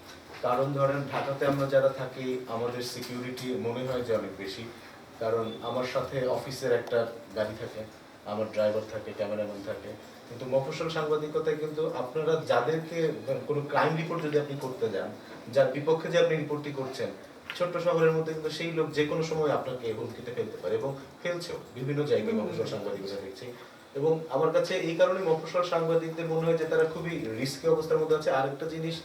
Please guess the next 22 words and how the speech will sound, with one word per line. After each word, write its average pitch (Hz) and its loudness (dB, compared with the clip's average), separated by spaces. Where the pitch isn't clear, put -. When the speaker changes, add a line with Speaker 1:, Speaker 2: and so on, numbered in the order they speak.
Speaker 1:
মফস্বল 160 0
সাংবাদিকতা 160 4
অনেক 175 0
কিছু 190 -6
করার 156 6
আছে, - -4
যেমন 147 4
আপনারা 147 4
অনেক 151 4
কিছু 160 -6
করছেন, - -4
খুঁজে 147 -2
বের 139 -2
করছেন, 113 -8
কিন্তু 165 -4
কখনো 180 4
কখনো 190 0
আবার, 170 8
আহ, 131 4
কেউ 170 0
কেউ 165 -2
হয়তো 160 2